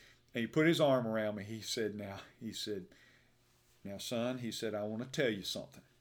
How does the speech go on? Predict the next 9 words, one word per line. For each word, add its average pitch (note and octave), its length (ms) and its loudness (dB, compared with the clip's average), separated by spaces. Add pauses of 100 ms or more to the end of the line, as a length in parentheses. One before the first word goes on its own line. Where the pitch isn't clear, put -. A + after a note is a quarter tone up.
(1000)
He C3+ 160 0
said, B2+ 400 4 (840)
"You D3+ 220 -2
can D3 180 -2
preach G#3+ 400 -4
that A#2 220 2
way G#2 160 0
to G2 120 -2
us - 460 -4